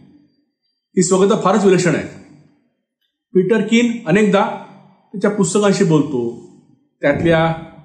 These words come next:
लोकांशी बोलतो, कन्फ्युशस असेल, बुद्ध असेल, त्यांच्याशी बोलतो. तो जेव्हा थेरेसाच्या विरुद्ध आपल्या पुस्तकांना, त्याला त्यांनी साथ द्यावी म्हणून जे भाषण करतो,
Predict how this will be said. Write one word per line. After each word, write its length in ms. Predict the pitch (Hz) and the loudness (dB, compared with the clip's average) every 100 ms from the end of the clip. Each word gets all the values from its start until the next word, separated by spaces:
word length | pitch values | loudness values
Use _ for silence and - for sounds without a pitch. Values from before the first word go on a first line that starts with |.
| _ _ _ _ _ _ | _ _ _ _ _ _
लोकांशी 460 | 135 135 175 180 190 | -8 -2 0 2 2
बोलतो, 420 | 143 113 107 101 101 - _ _ - | 2 0 -2 -8 -8 -18 _ _ -4
कन्फ्युशस 340 | 151 160 175 | 0 0 0
असेल, 320 | 156 143 131 | 0 0 0
बुद्ध 240 | 135 - 147 | 0 0 0
असेल, 220 | 131 131 | 0 -4
त्यांच्याशी 300 | 135 156 165 | -2 0 2
बोलतो. 420 | 143 113 - 98 - - _ _ _ _ _ _ _ | 0 -2 -6 -12 -14 -20 _ _ _ _ _ _ _
तो 80 | 180 | 0
जेव्हा 540 | 160 175 208 180 185 - - - _ _ _ _ _ _ _ _ _ _ _ | 2 4 2 0 -4 -10 -18 -20 _ _ _ _ _ _ _ _ _ _ _
थेरेसाच्या 360 | 185 202 202 208 | 0 2 4 4
विरुद्ध 300 | 190 202 175 160 160 - - - - _ _ | 4 4 2 0 -2 -10 -18 -20 -20 _ _
आपल्या 300 | 151 143 185 185 | -6 0 0 2
पुस्तकांना, 560 | 180 - 208 190 147 98 - - - _ _ _ _ _ _ _ _ _ _ _ _ _ - | 0 0 0 2 0 -4 -12 -20 -20 _ _ _ _ _ _ _ _ _ _ _ _ _ -2
त्याला 160 | 151 | 0
त्यांनी 220 | 165 180 180 | 2 2 2
साथ 260 | 185 180 | 2 2
द्यावी 160 | 180 190 | 2 4
म्हणून 200 | 185 180 | 4 4
जे 120 | 185 | 2
भाषण 340 | 156 139 208 | 2 2 2
करतो, 300 | 196 175 160 | 2 0 0